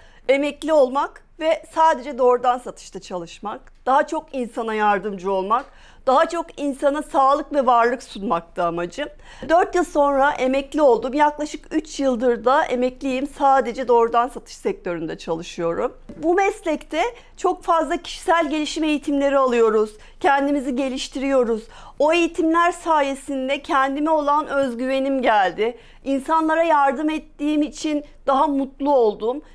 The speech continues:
Bir şeyleri başardığımı gördüğüm, bir işe yaradığımı hissettiğim için de çok farklı bir insan yaptı beni. Maddi kazancın yanında manevi kazançları da oldu. Birçok insana yardım ettim, onlardan hayır duası aldım,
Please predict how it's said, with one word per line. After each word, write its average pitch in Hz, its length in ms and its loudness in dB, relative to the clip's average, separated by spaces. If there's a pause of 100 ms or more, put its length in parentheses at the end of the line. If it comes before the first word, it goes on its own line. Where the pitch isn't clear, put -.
(120)
Bir 269 60 -8
şeyleri 330 480 -2
başardığımı 320 840 0
gördüğüm, 285 680 0
bir 269 80 -6
işe 277 240 -6
yaradığımı 302 580 0
hissettiğim 311 720 -4
için 285 360 -4
de 359 140 2 (340)
çok - 320 -2
farklı 294 560 0
bir 294 80 0
insan 277 360 0
yaptı 202 460 -2
beni. 208 340 -2 (400)
Maddi 330 480 0
kazancın 349 500 2
yanında 311 540 2
manevi 302 520 2
kazançları 285 720 -2
da 254 120 2
oldu. 196 600 -2 (120)
Birçok 294 480 -6
insana 277 340 -6
yardım 269 420 0
ettim, 262 380 -8
onlardan 262 580 0
hayır 269 360 -8
duası 254 440 0
aldım, 262 360 -2